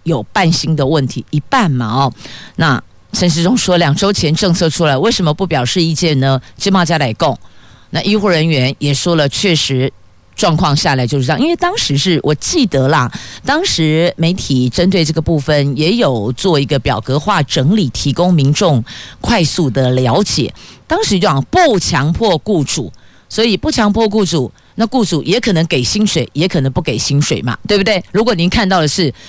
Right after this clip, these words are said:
不强迫雇主，那就，哎，老板会给薪水。你如果抱着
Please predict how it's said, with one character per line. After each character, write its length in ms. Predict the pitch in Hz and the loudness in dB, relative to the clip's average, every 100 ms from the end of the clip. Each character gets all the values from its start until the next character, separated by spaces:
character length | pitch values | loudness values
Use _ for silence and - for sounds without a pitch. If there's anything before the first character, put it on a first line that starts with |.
| - | -8
不 120 | - | -2
强 240 | 247 170 156 | 0 0 0
迫 240 | 180 170 143 | 2 0 0
雇 160 | - 165 | 0 -2
主， 200 | - 127 139 | -2 -4 -2
那 80 | |
就， 140 | 160 165 | -2 -2
哎， 440 | - 175 156 143 | 0 2 2 2
老 120 | 127 143 | 0 2
板 120 | 139 | 2
会 120 | 151 | 2
给 140 | 120 | 0
薪 200 | 110 131 | -2 -2
水。 160 | 131 117 - - - | 0 -2 -6 -18 -4
你 80 | 147 | 0
如 60 | |
果 80 | 202 | 0
抱 200 | - 262 | 2 0
着 240 | 190 139 | 0 -2